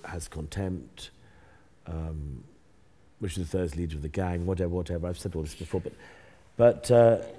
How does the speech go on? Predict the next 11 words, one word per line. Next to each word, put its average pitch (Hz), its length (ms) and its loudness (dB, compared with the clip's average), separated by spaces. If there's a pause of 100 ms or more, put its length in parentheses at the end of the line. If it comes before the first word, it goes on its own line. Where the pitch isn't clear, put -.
Lear, 131 600 8 (340)
Lear, 127 300 4
I'm 104 200 0
sorry, 110 360 0
simply 101 340 -2
doesn't 92 340 -4
need 110 220 -4
the - 120 -12
audience. 113 380 -14 (580)
I 104 60 -4
mean, 104 340 2